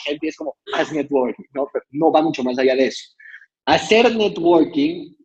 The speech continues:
conecta dos puntos. Uno es interno y uno es externo.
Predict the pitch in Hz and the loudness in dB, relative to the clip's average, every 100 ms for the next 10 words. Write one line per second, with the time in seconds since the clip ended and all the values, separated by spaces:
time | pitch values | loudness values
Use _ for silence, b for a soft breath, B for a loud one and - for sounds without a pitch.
0 | _ - 127 156 139 160 143 139 - 131 | _ -8 -4 -4 -2 -2 0 -2 -4 -6
1 | 110 - - - _ - 370 208 196 - | -6 -10 -20 -20 _ 2 4 4 2 -2
2 | - - 135 156 160 165 240 311 - 123 | -6 -2 0 4 4 4 0 -4 -10 -4
3 | 135 139 127 - 170 147 117 | 0 0 -2 -2 0 0 -2